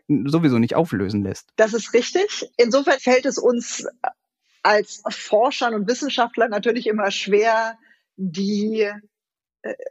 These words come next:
Speaker 2: <laughs> die Zauberlösung zu schaffen, ja, oder ich sag immer, der Blick in der, in die Glaskugel. Wenn ich wüsste, was die richtige Lösung wäre, würden wir beide uns wahrscheinlich nicht unterhalten, sondern ich wäre sonst wo, ja.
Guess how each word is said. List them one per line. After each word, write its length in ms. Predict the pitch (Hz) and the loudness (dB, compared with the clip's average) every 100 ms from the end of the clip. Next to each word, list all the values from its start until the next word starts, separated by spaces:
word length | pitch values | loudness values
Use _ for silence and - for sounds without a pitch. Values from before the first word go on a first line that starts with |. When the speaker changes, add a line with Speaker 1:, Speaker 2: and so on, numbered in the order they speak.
| _ | _
Speaker 2:
<laughs> 760 | 180 - - 180 226 202 - 202 - _ - - - _ _ | -12 -8 -6 -6 -4 -4 -4 -4 -6 _ -10 -8 -10 _ _
die 280 | - 180 202 | -6 0 0
Zauberlösung 880 | - 196 254 220 208 208 208 190 190 | 2 4 4 2 2 0 0 -4 -4
zu 180 | - 214 | -4 -2
schaffen, 460 | - 180 - 175 | 0 -2 -2 -4
ja, 260 | 180 196 220 | 0 2 2
oder 340 | 196 196 185 | 0 0 0
ich 120 | 190 202 | 0 0
sag 200 | 214 226 | 0 0
immer, 220 | 214 202 | -2 -2
der 160 | 190 | -2
Blick 300 | 185 233 269 | -4 -4 0
in 100 | 220 | 0
der, 120 | 214 208 180 | 0 -6 -6
in 100 | - | -6
die 100 | 208 | -6
Glaskugel. 920 | 214 196 190 339 - - 226 190 170 156 | 0 2 4 2 -2 -8 -6 -2 0 0
Wenn 140 | 180 | -2
ich 140 | 190 180 | -4 -2
wüsste, 320 | 247 349 - | 0 0 -2
was 160 | 214 208 | -2 0
die 140 | 233 | -2
richtige 340 | 240 - 220 202 | -2 -2 -2 0
Lösung 460 | 220 302 294 226 196 | 2 2 0 -4 -2
wäre, 360 | 208 214 214 208 - - - - | 0 2 0 -2 -6 -6 -8 -2
würden 260 | 220 226 214 | 0 0 2
wir 140 | 247 | 2
beide 260 | 226 220 233 | 4 4 2
uns 160 | 226 | -2
wahrscheinlich 400 | 202 190 220 226 | -4 -2 -2 0
nicht 180 | 214 208 | -2 -2
unterhalten, 520 | 202 190 214 254 220 | -2 2 2 2 0
sondern 240 | 196 190 196 | -4 -2 -2
ich 140 | 196 | -2
wäre 260 | 196 202 190 | -2 -2 0
sonst 400 | 220 320 - 185 | -2 -2 -12 -12
wo, 180 | - 147 | -10 -10
ja. 120 | 185 | -10